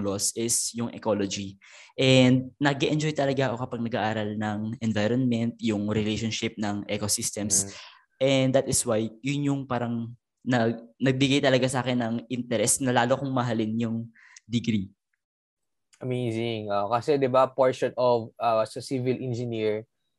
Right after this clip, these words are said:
Speaker 2: uh, merong environmental naman na talaga. But you wanted to focus talaga on, uh, uh, kumbaga, advance, no, your studies on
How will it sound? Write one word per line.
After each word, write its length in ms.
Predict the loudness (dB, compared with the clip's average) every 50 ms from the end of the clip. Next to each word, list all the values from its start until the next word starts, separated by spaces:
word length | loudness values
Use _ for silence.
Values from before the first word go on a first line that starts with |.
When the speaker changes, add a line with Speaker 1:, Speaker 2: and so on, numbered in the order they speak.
| _ _
Speaker 2:
uh, 480 | 0 2 4 6 6 6 6 6 4 2
merong 320 | 2 0 0 0 0 -2
environmental 640 | 2 4 4 4 4 2 0 -2 -2 0 0 0 0
naman 240 | 0 0 -4 -4 -4
na 80 | -2
talaga. 480 | -2 0 0 0 0 0 -2 -2 -4 -6 _
But 160 | -6 -6 -2 -2
you 80 | 0
wanted 320 | 0 0 0 -2 -4 -6 -6
to 80 | -6
focus 400 | -2 -2 -2 -2 -2 -6 -10 -6
talaga 640 | -4 -4 -2 -2 0 0 0 2 2 2 0 -2 -2
on, 320 | -2 -2 -2 -2 -4 -6
uh, 240 | -8 -8 -8 -8 -12 -16 _ _ _ _ _ _ _ _ 0
uh, 240 | 2 2 2 0 0
kumbaga, 320 | -2 0 2 2 2 0
advance, 560 | -2 0 2 2 2 2 0 -2 -8 -10 -8
no, 160 | -4 -2 -2
your 560 | -2 -2 -2 0 0 0 2 0 0 0 -2 -4 -4
studies 480 | -2 -2 -2 -2 -2 -6 -8 -10 -8 -6
on 160 | -6 -6